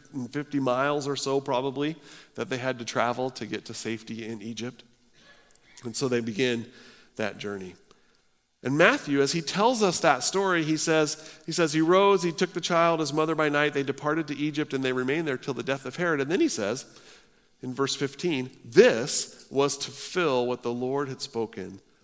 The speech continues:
by the prophet. 'Out of Egypt I called my son.'" Matthew is, is very clear that he wants us, again, to see this picture. And this picture, particularly this picture that we find here in verse fifteen,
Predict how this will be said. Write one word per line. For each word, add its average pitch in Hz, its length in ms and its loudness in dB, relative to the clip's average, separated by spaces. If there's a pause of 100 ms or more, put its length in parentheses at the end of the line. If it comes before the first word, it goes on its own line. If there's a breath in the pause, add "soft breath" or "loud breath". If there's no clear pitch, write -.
(120)
by - 140 -12
the 98 80 -12
prophet. - 420 -16 (600)
'Out 117 200 -2
of 110 160 -8
Egypt 87 440 -10 (480 soft breath)
I 104 60 -12
called 98 280 -12
my 92 160 -14
son.'" - 360 -16 (720)
Matthew 180 380 4
is, - 240 0
is 139 200 -2
very 175 400 4
clear 180 300 0
that 147 100 2
he 139 60 2
wants 156 280 0
us, 170 140 -2
again, 139 300 -2
to 120 120 -8
see 170 280 -2
this 175 240 0
picture. 98 480 -4 (440 soft breath)
And 147 240 2
this 247 240 4
picture, 170 520 2
particularly 160 720 2
this 160 160 0
picture 180 340 0
that 156 140 2
we 151 100 2
find 151 280 0
here 151 200 2
in 139 100 0
verse 143 260 0
fifteen, - 1040 2